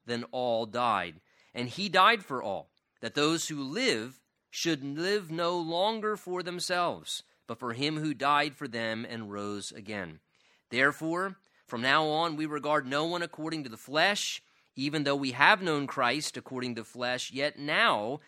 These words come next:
we know him thus no longer. Therefore,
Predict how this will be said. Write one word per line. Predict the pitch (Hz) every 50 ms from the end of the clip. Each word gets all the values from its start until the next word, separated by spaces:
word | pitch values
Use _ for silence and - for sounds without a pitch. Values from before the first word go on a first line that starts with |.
| _ _ _ _
we | - 120 127 131
know | 127 127 135 147
him | 143 151 147 127
thus | 101 120 117 113 113 - - - - -
no | - 113 110
longer. | 107 117 123 127 120 110 95 87 76 - _ _ _ _ _ _ _ _ _ _ _ - -
Therefore, | - 160 151 165 165 - - 170 175 190 208 208 196